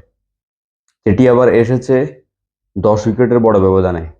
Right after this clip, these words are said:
আর যেটি কিন্তু বাংলাদেশের বিশতম জয়। এমন একটি অসাধারণ,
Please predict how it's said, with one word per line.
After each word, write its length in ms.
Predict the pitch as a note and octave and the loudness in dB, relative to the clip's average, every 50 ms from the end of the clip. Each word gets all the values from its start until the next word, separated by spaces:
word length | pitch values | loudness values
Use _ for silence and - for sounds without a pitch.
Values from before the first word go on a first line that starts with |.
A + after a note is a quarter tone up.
| _ _ _ _ _ _ _ _ _ _ _ _ _ _ _ _ _ _ _ _ - | _ _ _ _ _ _ _ _ _ _ _ _ _ _ _ _ _ _ _ _ -4
আর 60 | G2+ G#2 | -2 -2
যেটি 280 | F#2 G#2 A2 G#2 A#2+ | 0 0 0 0 0
কিন্তু 260 | G#2+ B2 A#2+ A#2 B2+ B2+ | 0 0 0 2 2 0
বাংলাদেশের 680 | G#2+ F#2+ G#2 G2 G2 G2 F#2+ F#2+ F#2 - A#2+ A#2+ B2 - - - _ _ _ _ _ _ _ _ _ - - | 0 2 0 0 0 0 0 0 -2 0 0 0 0 -2 -8 -18 _ _ _ _ _ _ _ _ _ -14 -6
বিশতম 480 | G2 G#2 C3 B2+ C3 C3 - A2 F#2+ F#2 F2+ | -2 0 0 0 0 0 -2 0 0 0 0
জয়। 260 | E2 F2 E2 D2+ D#2+ - _ _ _ _ _ _ _ _ _ _ _ _ _ _ _ _ _ _ _ _ _ _ - | -2 -2 -4 -6 -6 -12 _ _ _ _ _ _ _ _ _ _ _ _ _ _ _ _ _ _ _ _ _ _ -2
এমন 140 | A#2 B2+ C3 | 0 0 2
একটি 180 | C3 B2 C#3 | 0 2 2
অসাধারণ, 600 | C#3 A#2+ A#2 - - C3+ B2+ C3 C3 C3 C3 C3 | 2 2 2 0 -2 -2 0 2 2 2 2 0